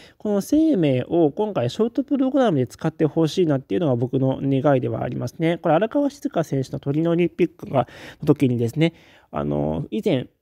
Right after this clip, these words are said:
フリースケーティングで幻想即興曲のオーケストラバージョンを使っていて、それをね、ショートプログラムに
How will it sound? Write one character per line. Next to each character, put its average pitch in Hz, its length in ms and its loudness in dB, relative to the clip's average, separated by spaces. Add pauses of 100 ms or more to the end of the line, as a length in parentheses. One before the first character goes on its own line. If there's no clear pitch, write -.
(160)
フ 156 100 2
リ 202 220 2
ー 196 40 0
ス - 100 -18
ケ 202 140 4
ー 180 80 -2
テ 143 100 0
ィ 120 40 0
ン 117 40 -4
グ 110 100 -2
で 113 240 -4
幻 208 240 0
想 220 160 2
即 202 240 -4
興 208 140 0
曲 151 220 0
の 113 120 -4
オ 151 140 2
ー 156 40 2
ケ 165 140 2
ス 160 80 -4
ト 165 80 -2
ラ 156 140 2
バ 151 160 4
ー 147 40 2
ジ 135 100 -6
ョ - 20 -4
ン - 20 -4
を 107 60 -6
使 - 180 -10
っ 117 60 -8
て - 100 -14
い 123 40 -10
て、 139 40 -12
そ - 160 -10
れ 190 100 0
を 202 120 -2
ね、 226 160 -4 (240)
シ - 100 -2
ョ 196 60 6
ー - 20 -2
ト 202 100 2
プ 202 100 0
ロ 202 100 4
グ 208 60 2
ラ 185 120 2
ム 131 80 0
に 113 100 -4